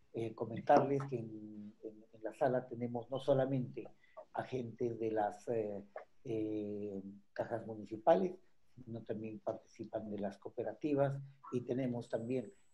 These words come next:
a través del Facebook Live participantes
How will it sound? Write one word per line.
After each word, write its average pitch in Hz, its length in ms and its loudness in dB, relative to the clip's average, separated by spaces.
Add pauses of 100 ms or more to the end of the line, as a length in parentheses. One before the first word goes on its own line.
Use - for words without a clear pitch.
a 113 140 -4
través 120 260 2
del 117 160 0
Facebook 123 420 -2
Live 120 280 0
participantes 110 840 -4